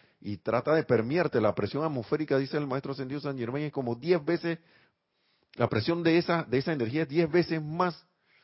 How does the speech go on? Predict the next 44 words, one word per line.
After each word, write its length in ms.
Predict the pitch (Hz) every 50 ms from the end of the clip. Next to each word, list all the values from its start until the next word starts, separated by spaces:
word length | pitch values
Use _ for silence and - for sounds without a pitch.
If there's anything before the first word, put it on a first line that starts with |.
| _ _ _
que 80 | 120
la 80 | 117 113
presión 280 | - 110 110 - 143 156
atmosférica. 800 | 147 135 120 110 - - - 170 151 120 98 - 82 80 80 - _ - - _ _ _ _ _ _ _ _ _ _ _ _ _ _ _ _ _ _ _ _ _ _ _ _ _ _ _
Y 80 | - 107
por 140 | 107 110
eso 120 | 117 117 156
a 40 | 156
veces 140 | 165 160
uno 160 | 175 170 180 151
se 120 | 151 123
siente 320 | - 147 156 156 165 160
como 380 | - - 139 127 123 120 107 -
que 260 | - - 208 110 - _ _ _ - -
quiere 160 | 139 151 170
hacer 260 | 156 - - 165 170
algo 300 | 165 165 165 165 175 156
constructivo 560 | - 139 117 - 131 117 - 135 143 156 170
y 180 | 165 151 135 - _
como 300 | - 131 113 113 113 104
que, 100 | - 98
uh, 640 | 87 101 117 127 123 120 123 123 135 143 135 135 131
se 120 | - 117 -
siente 240 | - 131 135 156
en 60 | 151 151
una 200 | 156 165 165 143
mela, 340 | 117 101 113 170 - - - _ _ _ _ _
eh, 160 | - 101 101 95
como 220 | - 107 104 104
en 60 | 104
medio 160 | 113 139 151
de 40 | 160
una 140 | 160 165 160
melaza, 400 | 123 104 110 135 147 143 175 156
figurativamente 800 | - 127 107 104 104 101 98 - 131 139 143 147 151 147 135 135
hablando, 360 | 131 143 165 170 135 104 101
¿no? 140 | 107 123 135 - _ _ _ _ _ _ -
En 160 | 95 95 101
medio 180 | 120 135 151
de 60 | 147 135
una 160 | 139 143 139
miel 340 | 139 143 151 156 160 156 151
espesa 480 | 139 - - _ - 151 135 - 120
así. 260 | 101 - - 120 98